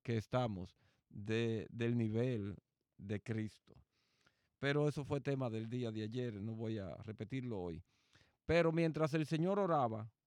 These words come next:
los discípulos luchaban fatigosamente contra un fuerte viento que levantaba las olas, eh, olas de gran tamaño en el mar de Galilea. Y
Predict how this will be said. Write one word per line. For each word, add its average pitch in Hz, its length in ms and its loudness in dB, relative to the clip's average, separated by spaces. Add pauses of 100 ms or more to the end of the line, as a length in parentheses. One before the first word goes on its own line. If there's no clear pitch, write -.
(240)
los 147 280 4
discípulos 156 800 0
luchaban 139 800 2
fatigosamente 131 960 0
contra 117 360 -6
un 135 140 -2
fuerte 135 400 -4
viento 117 500 0 (380)
que 135 100 0
levantaba 143 540 4
las 151 220 0
olas, 123 420 0 (480)
eh, 107 560 0 (320)
olas 143 300 4
de 135 100 0
gran 139 240 0
tamaño 131 680 0
en 120 180 -6
el 117 100 -4
mar 131 320 -2
de 131 100 -6
Galilea. 127 560 -6 (800)
Y 165 460 0